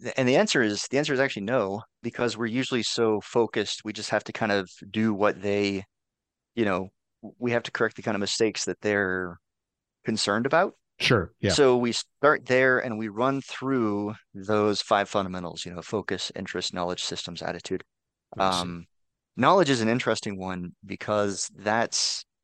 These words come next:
Speaker 1: that's brought to me, that doesn't usually come up with the individual. That comes to me usually when a manager contacts me and says, "Hey, I've got this person
Speaker 2: Mm.
Speaker 1: who just keeps making mistakes and we can't, you know, we're having trouble, we're struggling," so on and so forth.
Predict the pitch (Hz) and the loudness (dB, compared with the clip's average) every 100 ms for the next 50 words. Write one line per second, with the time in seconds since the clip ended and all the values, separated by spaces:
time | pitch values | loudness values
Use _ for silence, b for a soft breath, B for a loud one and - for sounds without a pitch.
0 | - 104 113 160 - 117 110 - 113 101 | -16 -2 0 -2 -4 -2 -2 -2 -10 -10
1 | 101 98 101 - _ _ _ _ _ 120 | -8 -6 -8 -10 _ _ _ _ _ 2
2 | 185 180 151 151 - 135 123 - 113 113 | 4 4 0 0 0 -2 -2 -6 -2 0
3 | 101 131 170 160 131 - 131 - 127 120 | 0 0 -2 -2 -2 -2 -2 -2 -2 -2
4 | 107 151 180 151 131 120 104 101 90 90 | -2 -2 -2 0 0 0 0 -2 -2 -4
5 | 92 113 151 143 160 160 - 151 160 160 | -2 0 0 0 -2 -4 -4 -2 0 -2
6 | - 165 131 95 - 110 92 - 139 139 | -2 -6 -6 -6 2 2 2 0 -2 -2
7 | - 117 107 92 87 87 - 104 127 123 | -2 -2 -2 -8 -10 -10 -10 -6 -6 -4
8 | 113 - 101 - 90 - 107 - _ 101 | -6 -2 -4 -4 -10 -4 -4 -6 _ -12
9 | 90 85 _ _ - 113 127 - 113 113 | -12 -14 _ _ 0 2 2 2 2 2
10 | 104 - 113 107 110 104 _ _ _ _ | -2 0 -2 0 -6 -8 _ _ _ _
11 | _ _ _ _ - 123 110 165 - 120 | _ _ _ _ 0 0 2 0 2 -2
12 | 120 - | -2 -6